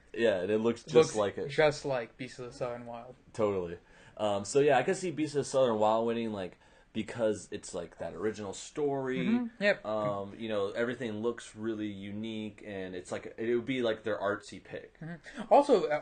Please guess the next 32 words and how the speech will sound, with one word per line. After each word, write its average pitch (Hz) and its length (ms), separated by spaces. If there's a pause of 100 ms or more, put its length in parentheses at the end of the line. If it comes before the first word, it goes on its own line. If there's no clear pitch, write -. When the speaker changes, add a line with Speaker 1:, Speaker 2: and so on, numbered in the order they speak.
Speaker 2:
also 220 320
kinda 175 280
timely. 170 460
You 123 80
know, 123 160
people 139 340
are 135 60
being 135 240
displaced 131 540
by 127 120
a 120 100
storm. 127 680
They're, 127 80
Speaker 1:
Right. 123 220
Speaker 2:
you 131 40
know, 123 300
it's 123 260
Speaker 1:
And 131 100
I 160 60
kinda 226 300
thought 135 500
there 120 160
was 160 120
a 160 40
point. 147 340
I 113 60
don't 147 180
know. 143 200
Maybe 117 280
it 110 120
was 104 320
like, 95 160